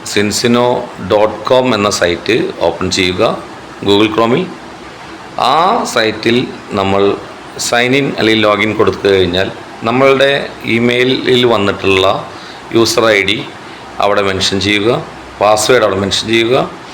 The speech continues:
ഈ പാസ്വേഡ് കയറി, കേ-, ഓപ്പൺ ആയി കഴിഞ്ഞാൽ നമുക്ക് അതിൻ്റെ ഉള്ളിൽ നമുക്ക്,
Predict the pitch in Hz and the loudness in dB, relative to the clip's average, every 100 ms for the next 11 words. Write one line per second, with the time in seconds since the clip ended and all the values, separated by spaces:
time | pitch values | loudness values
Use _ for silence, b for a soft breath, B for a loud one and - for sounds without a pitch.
0 | B B B - - 139 135 147 - 151 | B B B -18 -4 -2 2 2 4 4
1 | 147 156 - 147 143 143 123 139 135 127 | 6 4 2 2 4 2 2 2 4 4
2 | 123 139 131 123 123 117 117 120 113 110 | 4 2 2 2 2 2 2 2 0 2
3 | 117 113 110 113 110 - - 110 107 110 | 2 4 4 4 2 0 0 0 2 4